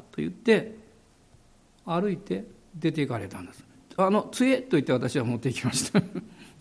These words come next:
<laughs> そして翌日入院なさって、その数ヶ月後に、えー、別のことが見つかりまして、癌だったそうですけど、天国に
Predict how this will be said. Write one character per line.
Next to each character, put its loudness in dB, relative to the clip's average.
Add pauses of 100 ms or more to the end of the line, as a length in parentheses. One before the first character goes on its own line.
(120)
<laughs> -20
そ 2
し -4
て 4
翌 4
日 0 (140)
入 4
院 2
な -2
さ -8
っ -10
て、 -2 (460)
そ 0
の 4
数 2
ヶ 2
月 0
後 0
に、 2 (840)
え -12
ー、 -20
別 4
の 4 (580)
こ -2 (180)
と -4
が -6
見 0
つ -12
か -2
り 0
ま -4
し -16
て、 -2
癌 2
だ -2
っ -10
た -12
そ -10
う -10
で -12
す -18
け -10
ど、 -2 (160)
天 -2
国 -10
に -4